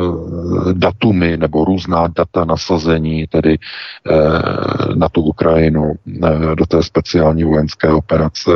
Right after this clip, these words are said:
Mm, oni projdou, eh, výcvikem a zaškolením, případně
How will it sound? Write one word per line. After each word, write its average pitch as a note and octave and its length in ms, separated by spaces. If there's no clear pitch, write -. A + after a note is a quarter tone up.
Mm, F2 920
oni F2+ 160
projdou, E2+ 480
eh, F2 760
výcvikem F#2+ 720
a D2+ 220
zaškolením, F2 680
případně - 680